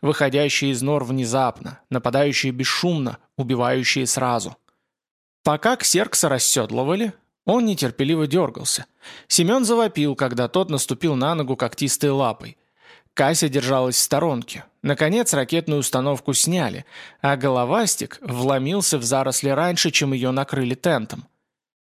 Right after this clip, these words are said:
Хоша, пока снимали ракетницу, тоже принял хищный вид,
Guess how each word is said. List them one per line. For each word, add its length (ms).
Хоша, 480
пока 280
снимали 440
ракетницу, 760
тоже 360
принял 400
хищный 560
вид, 360